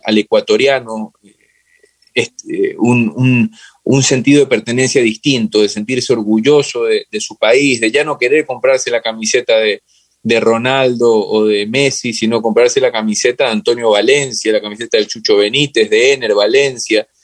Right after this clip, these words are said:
eh, de, de, de soñar con ver a, a un Ecuador nuevamente protagonista en una Copa del Mundo, y eso para mí es un,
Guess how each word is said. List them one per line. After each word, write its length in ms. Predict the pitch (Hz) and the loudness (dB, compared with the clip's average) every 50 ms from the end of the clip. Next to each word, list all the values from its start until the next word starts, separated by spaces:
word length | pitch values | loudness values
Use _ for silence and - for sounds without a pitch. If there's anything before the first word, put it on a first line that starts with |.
| _ _ _ _ - | _ _ _ _ -4
eh, 180 | - 104 98 | 0 0 0
de, 240 | 98 98 101 95 - | 2 2 0 0 0
de, 380 | 98 104 101 90 87 - - _ _ _ _ - | 0 0 0 0 0 -2 -4 _ _ _ _ -4
de 100 | 120 113 | -2 -2
soñar 600 | 113 - - 117 113 113 120 131 143 147 143 117 | -2 -2 -2 0 0 0 0 0 2 2 2 0
con 180 | 117 110 110 | 0 0 2
ver 180 | 110 120 123 120 | 2 2 2 2
a, 180 | 113 107 101 _ _ _ _ _ _ | 0 -2 -2 _ _ _ _ _ _
a 120 | - 98 | -2 -2
un 140 | 110 113 117 | -2 0 -2
Ecuador 460 | 113 110 - 110 107 110 117 120 117 | -4 -2 0 0 2 4 2 2 0
nuevamente 480 | 120 113 107 107 113 113 113 110 110 104 | 0 -2 -2 -2 -2 -2 -4 -2 -4 -2
protagonista 580 | - 104 104 - 101 101 107 113 120 117 - | -2 -2 0 0 2 2 2 0 0 -2 -2
en 80 | 113 107 | -2 0
una 160 | 110 107 - | 0 -2 0
Copa 260 | - 113 110 117 110 | -2 -2 0 2 2
del 120 | 110 113 127 | 2 2 2
Mundo, 400 | 151 170 170 160 143 135 127 113 | 0 0 0 0 0 0 0 0
y 160 | 113 113 120 | 0 0 0
eso 580 | 123 123 - - 131 131 123 117 104 101 - _ _ _ _ - | 0 0 0 0 0 0 0 -2 -4 -6 -8 _ _ _ _ -4
para 300 | 107 101 98 95 101 104 | -2 -2 -2 -2 -2 -2
mí 200 | 113 120 123 123 | -2 0 0 0
es 160 | 120 - - | 0 0 0
un, 240 | 123 117 113 110 | 0 2 2 0